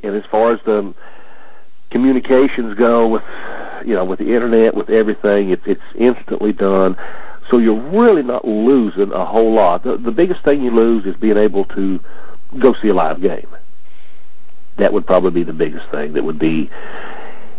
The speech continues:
um, the time difference would probably be the other thing. Uh, if I watch, um, if, if, uh, guys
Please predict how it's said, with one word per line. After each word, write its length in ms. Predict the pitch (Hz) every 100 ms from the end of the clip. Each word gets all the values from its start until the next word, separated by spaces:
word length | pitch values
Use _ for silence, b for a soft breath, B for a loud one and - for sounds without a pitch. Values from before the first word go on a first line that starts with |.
| - -
um, 520 | 165 160 110 131 - -
the 100 | 101
time 320 | 107 110 117
difference 420 | 113 113 117 107 - - - - - - -
would 200 | 104 92
probably 280 | 110 104 107
be 140 | 104
the 160 | 107 104
other 200 | 98 92
thing. 500 | - 87 87 87 87
Uh, 300 | - 85 82 78
if 160 | -
I 120 | 107
watch, 380 | 117 107 107 104 - - 98
um, 600 | 92 87 90 90 - - -
if, 200 | - -
if, 540 | - 104 - - -
uh, 240 | 98 90 90
guys 440 | 95 101 143